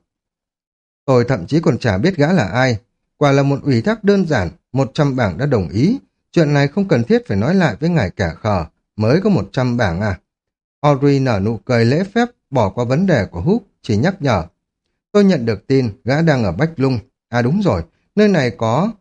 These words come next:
hơn mười mấy bức vẽ, đều có tướng mạo khác nhau. Tôi suy xét về việc là Lan Nút chắc chắn sẽ ngụy trang, cho nên còn có những bức vẽ gã không đeo mắt kính, để râu rồi đổi kiểu tóc. À,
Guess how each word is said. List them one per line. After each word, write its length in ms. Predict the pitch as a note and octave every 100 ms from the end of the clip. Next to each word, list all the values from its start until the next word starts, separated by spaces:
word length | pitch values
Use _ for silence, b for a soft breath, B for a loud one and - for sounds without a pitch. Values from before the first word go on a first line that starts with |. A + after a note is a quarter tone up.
| -
hơn 180 | D#3+ C#3
mười 100 | G2+
mấy 220 | F#2 C3+
bức 200 | G3+ G3
vẽ, 300 | A2+ D3 A3+ - _ _
đều 200 | D3 D3
có 100 | C#3+
tướng 280 | G3 E3 A3
mạo 160 | E3 G2
khác 180 | F3 F3+
nhau. 340 | B2+ B2+ A2 - _ _ _
Tôi 140 | G#3+ G3+
suy 180 | G#3+
xét 240 | G3 A#3 A3+
về 140 | C#3
việc 280 | A2+ B2 -
là 100 | G#2+
Lan 240 | G#2+ A#2
Nút 140 | D3+ G3
chắc 200 | A3 G3+
chắn 200 | C3 D3+
sẽ 100 | F#3+
ngụy 240 | F3+ A#2+ -
trang, 260 | C3+ B2+ G2 _ _ -
cho 120 | G3+
nên 280 | G3 G3 G3
còn 180 | A#2
có 140 | A2 A2+
những 200 | E3 F#3+
bức 100 | G3 A#2+
vẽ 300 | C3 E3+ F#3+
gã 160 | C3+ D#3+
không 280 | D#3+ B2+
đeo 160 | B2 A#2
mắt 160 | C#3 - -
kính, 240 | A#2 A#3+ - _ _
để 280 | C#3 A#2 F2+
râu 380 | A#2 E3 D#3 - _
rồi 200 | C3 C3
đổi 240 | B2+ G#2+ -
kiểu 160 | G2 E2
tóc. 280 | F#3 G#3+ _ _ -
À, 240 | G#2